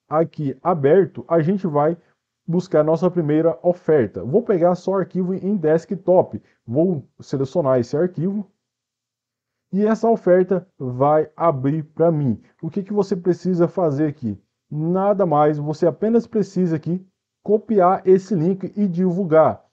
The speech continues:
Você pode estar divulgando esse link para receber, né, se a pessoa acabar fazendo essa determinada ação.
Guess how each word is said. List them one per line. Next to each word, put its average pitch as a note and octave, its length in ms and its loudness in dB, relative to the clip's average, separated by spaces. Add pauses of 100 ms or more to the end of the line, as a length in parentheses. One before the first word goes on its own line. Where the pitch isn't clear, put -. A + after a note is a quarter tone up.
(280)
Você C3 220 -4
pode D#3+ 260 0
estar E3 180 2
divulgando E3+ 840 0
esse D3+ 220 -4
link F#3+ 340 -2
para F3 280 -2
receber, F3 720 -2
né, E3 160 -4 (200)
se - 140 -2
a E3 40 0
pessoa E3 540 -4 (160)
acabar D#3 500 -2
fazendo D3+ 500 -2
essa D3+ 180 -4
determinada D3 640 -4
ação. G#2 360 -8